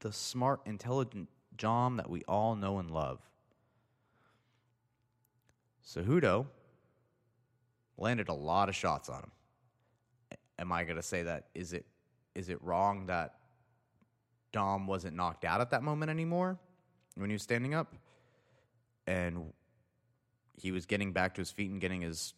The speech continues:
his faculties all together? Yeah, I think so. I think he was doing fine. I think it could have, I could, I think it could have ke-, kept on going. Do I hate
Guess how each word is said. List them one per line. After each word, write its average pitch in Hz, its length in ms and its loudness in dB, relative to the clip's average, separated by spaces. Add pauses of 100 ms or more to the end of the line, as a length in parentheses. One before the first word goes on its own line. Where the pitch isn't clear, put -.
(760)
his 85 180 -10
faculties 113 560 -2
all 127 180 4
together? 147 440 2 (300)
Yeah, - 140 -2 (220)
I 190 60 -4
think 190 180 -6
so. 202 220 -2 (840)
I 151 80 0
think 175 120 -2
he 180 80 2
was 165 100 0
doing 165 200 2
fine. 123 380 -2
I 139 140 2
think 160 240 -2 (380)
it 127 140 0
could 156 160 6
have, 127 80 -2 (260)
I 120 140 6
could, 120 200 2
I 104 120 2
think 123 260 -4
it - 180 -6
could 165 200 2
have - 120 -4
ke-, - 220 -10
kept - 200 -4
on 87 140 -2
going. 73 240 -8 (3750)
Do 107 140 -4
I 95 60 2
hate 101 520 -2